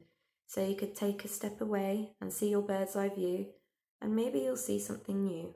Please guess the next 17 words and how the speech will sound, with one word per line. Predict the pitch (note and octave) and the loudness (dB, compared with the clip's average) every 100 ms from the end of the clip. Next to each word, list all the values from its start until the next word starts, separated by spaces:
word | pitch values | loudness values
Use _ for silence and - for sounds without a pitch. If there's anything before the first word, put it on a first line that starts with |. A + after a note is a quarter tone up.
| - | -8
that | G3+ - | -6 -4
helps | F#3+ - - | -4 -6 -6
you | - | -6
to | - | -6
support | - G3+ - F#3+ - | -10 -8 -4 -4 -4
them | F3+ | -4
in | F3+ | -4
a | F3+ | -4
different | G3+ G3+ - F3+ - - | -4 -6 -6 -10 -8 -8
way. | D#2 - - _ _ _ _ _ _ _ _ _ _ G#3+ | -6 -8 -12 _ _ _ _ _ _ _ _ _ _ 2
Maybe | G#3+ A3 | 4 6
you're | A3 | 4
frustrated | G#3+ G3+ - F#3+ F#3+ G#3+ | 4 -2 0 -2 -2 -2
in | A3 | 0
a | |
work | B3 F#4+ - | 2 0 -2
situation, | - - - F2+ - - A1+ | -6 -6 -4 -4 -4 -8 -10